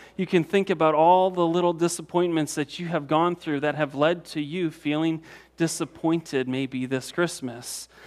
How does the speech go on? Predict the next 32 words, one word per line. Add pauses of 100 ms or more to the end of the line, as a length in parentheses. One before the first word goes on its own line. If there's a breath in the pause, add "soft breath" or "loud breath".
(680 loud breath)
Maybe
it
was
a
hurtful
word
that
was
said
to
you
as
a
child. (680)
Maybe
you've
been
feeling
left
out, (640)
even
as
a
child,
or
now
as,
as
an
adult,
being
ignored,